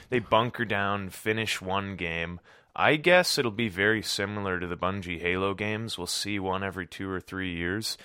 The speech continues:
and it'll be a big release. I, I highly doubt,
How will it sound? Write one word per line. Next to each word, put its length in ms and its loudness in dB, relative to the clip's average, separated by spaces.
and 140 -4
it'll 140 0
be 140 2
a 40 -2
big 300 0
release. 500 -2
I, 140 -2
I 80 2
highly 760 4
doubt, 380 0